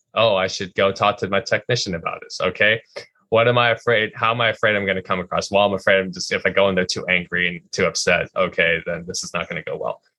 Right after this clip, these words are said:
Okay. What do I need to say instead? Let me just get curious about the situation. "Hey, so, you know,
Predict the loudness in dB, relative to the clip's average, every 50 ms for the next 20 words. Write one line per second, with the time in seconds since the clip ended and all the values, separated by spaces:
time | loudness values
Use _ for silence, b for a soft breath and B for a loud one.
0 | _ -4 -4 0 2 4 4 4 4 2 2 2 4 4 2 0 -2 -4 -6 -2
1 | 0 0 0 0 -2 -6 -6 -6 -6 -6 -8 -10 _ _ _ _ _ -2 0 0
2 | 0 0 -2 -2 -2 -2 0 0 0 2 0 0 -2 -4 -8 -12 -10 -6 -6 -6
3 | -6 -2 0 2 2 2 2 2 0 0 2 2 4 4 4 0 -2 _ _ _
4 | _ _ _ _ _ _ _ _ _ -6 -4 -2 0 0 2 0 0